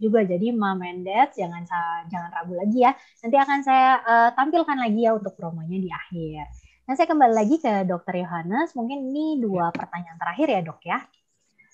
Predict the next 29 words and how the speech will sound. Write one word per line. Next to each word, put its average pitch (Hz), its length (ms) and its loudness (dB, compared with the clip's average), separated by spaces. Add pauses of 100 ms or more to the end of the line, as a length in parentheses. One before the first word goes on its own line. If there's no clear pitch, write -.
(200)
Eh, 214 320 2
ini 254 160 0
pertanyaan 202 480 -2
dari 220 240 2
atas 254 320 -2
nama 220 320 -2
Dona 190 320 0
Sirait. 185 720 -8 (400)
Persiapan 247 640 0
apa 254 80 -2
saja 220 420 0
yang 277 60 0
dilakukan 233 640 -2
untuk 254 320 -8
melahirkan 190 560 -6
di 220 160 -2
era 185 240 -6
pandemi 180 480 -6
sekarang? 170 800 -8
Apa 208 240 -6
saja 202 400 -2
yang 269 80 -4
harus 226 240 -4
dibawa 180 400 0
ketika 214 400 -8
persalinan 202 640 -8
nanti? 214 560 -8
Silakan, 165 640 -14
Dok. 127 100 -16